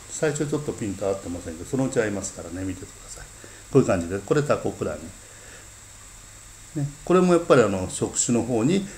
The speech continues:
えー、褐虫藻を共生させています。で、水クラゲね。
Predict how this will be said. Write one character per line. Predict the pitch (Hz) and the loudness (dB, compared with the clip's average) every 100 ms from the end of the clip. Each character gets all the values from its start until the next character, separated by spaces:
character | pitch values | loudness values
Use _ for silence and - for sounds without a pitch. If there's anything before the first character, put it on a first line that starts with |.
| - - | -16 -6
え | 98 87 85 82 80 80 | -2 -2 -2 -4 -6 -8
ー、 | - | -6
褐 | 92 - 101 | -6 -4 -4
虫 | 87 | -2
藻 | 165 | 0
を | 190 - | 0 -2
共 | 92 90 | -4 -4
生 | 87 | -6
さ | - - | -8 -10
せ | - | -10
て | - - - | -12 -16 -12
い | |
ま | 87 - | -10 -8
す。 | - - - - - - - - - 175 | -10 -14 -20 -20 -20 -20 -20 -20 -4 4
で、 | 147 | 6
水 | 127 127 | 6 6
ク | 135 | 2
ラ | 104 87 | 0 0
ゲ | 87 | -4
ね。 | 139 147 | 0 0